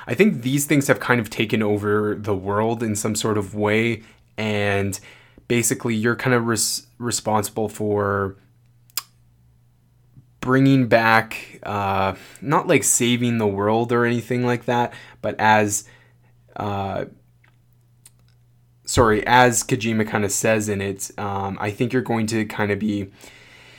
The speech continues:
doing those, doing things that bridge things together, right? That you, you connect.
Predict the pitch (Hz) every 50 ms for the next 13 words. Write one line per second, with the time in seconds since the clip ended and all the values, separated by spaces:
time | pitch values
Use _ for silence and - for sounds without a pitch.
0 | - - - _ _ _ - 190 190 190 190 185 175 - - - 147 - - 143
1 | 135 175 196 202 196 185 - - 160 151 147 147 139 123 113 123 117 120 120 -
2 | - - - 120 - 120 123 131 135 131 131 - - - 139 123 123 117 - -
3 | 117 107 113 110 113 107 107 104 104 98 107 110 110 117 101 107 110 113 107 104
4 | 113 117 110 - - - 120 117 113 107 - - 127 120 117 117 120 120 - -
5 | - - -